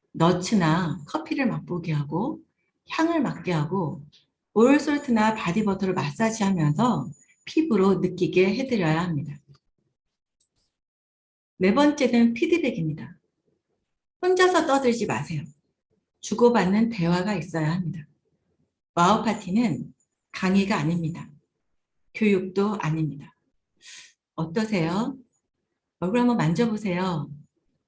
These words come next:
거울 한번 보세요. 되게 촉촉하죠? 되게 매끌매끌하지 않으세요? 얼굴이 환해졌어요. 이런 느낌을 스스로 갖게 만들어주셔야 합니다.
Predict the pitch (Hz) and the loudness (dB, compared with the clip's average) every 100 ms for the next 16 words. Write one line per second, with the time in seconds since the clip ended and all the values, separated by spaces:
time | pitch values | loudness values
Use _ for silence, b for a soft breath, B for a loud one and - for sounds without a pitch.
0 | _ - 180 277 294 233 - 160 151 151 | _ -2 0 2 2 2 0 -2 -2 -2
1 | 185 151 147 - _ _ _ _ - 175 | 0 -2 -6 -12 _ _ _ _ -4 0
2 | 180 - - - - 196 240 220 147 - | 0 0 -6 -6 -4 0 2 2 0 -6
3 | - _ _ _ - 180 180 - 262 233 | -16 _ _ _ -4 -2 0 0 4 4
4 | 220 185 - 208 - 151 165 165 165 233 | 4 -2 0 -2 0 0 0 0 2 2
5 | 311 - _ _ - 180 240 240 - 381 | -2 -8 _ _ 2 4 4 2 2 0
6 | 403 330 320 202 175 196 185 143 - - | 2 0 0 0 2 2 2 0 -2 -10
7 | _ _ b b b _ _ _ _ _ | _ _ b b b _ _ _ _ _
8 | - 240 320 254 247 247 214 277 226 131 | 2 4 8 6 4 4 6 6 4 2
9 | 139 370 370 370 320 - - - 170 180 | 0 6 6 6 4 0 -8 0 2 2
10 | 151 151 151 226 208 160 156 160 196 147 | 4 2 4 2 0 0 2 2 0 -2
11 | 135 | -6